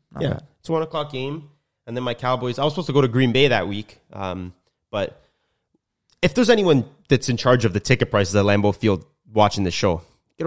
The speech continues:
Speaker 2: don't call me 'cause it's ridiculous.
Speaker 1: Oh,
Speaker 2: I'm
Speaker 1: it's expensive.
Speaker 2: Yeah, ridiculous. Like, I, yeah, sure, yeah, it's the Cowboys, but come on. If I'm gonna sit in the freezing cold weather and watch the game, I at least,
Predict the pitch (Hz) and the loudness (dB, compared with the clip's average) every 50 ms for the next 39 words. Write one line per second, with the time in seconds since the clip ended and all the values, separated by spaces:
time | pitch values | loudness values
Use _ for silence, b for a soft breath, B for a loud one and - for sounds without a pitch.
0 | 139 - - _ - - 101 101 95 85 76 - - 101 85 - - - - _ | -6 -6 -8 _ -8 -4 -2 -2 -2 -4 -8 -12 -16 -16 -16 -16 -18 -20 -20 _
1 | - - 85 85 90 92 - 110 123 - - - - 131 123 117 117 - 113 107 | -20 -18 -18 -18 -18 -12 -8 -8 -8 -8 -8 -12 -6 -4 -4 -4 -4 -6 -10 -12
2 | - 127 127 120 - - 104 107 - - - 104 147 196 214 - - - - - | -10 -10 -10 -10 -10 -10 -4 -2 -2 -2 -2 -4 -4 -4 -4 -6 -6 -14 -14 -6
3 | - 151 143 151 160 156 110 151 175 175 170 - - 170 135 135 120 98 95 - | -4 -4 -2 0 0 0 2 2 2 2 2 2 4 4 6 6 4 2 2 -2
4 | 117 135 139 123 104 92 90 - - 117 113 - - 185 143 - - - - - | 0 0 0 0 0 -4 -8 -4 -2 -2 -2 0 0 -2 -2 -2 -4 -6 2 4
5 | 196 220 214 160 - - - 196 185 - - 143 131 131 127 - - 170 160 139 | 4 4 4 0 0 2 2 2 2 0 -4 -2 -2 -2 -2 2 2 4 4 4
6 | 131 151 156 143 113 127 135 135 113 110 104 101 107 110 117 - - 110 101 120 | 4 4 4 4 6 6 6 6 6 4 2 4 4 2 2 2 0 0 2 4
7 | 117 101 92 92 95 107 127 147 147 - - - | 4 4 4 2 0 0 0 -2 -2 -4 -10 -12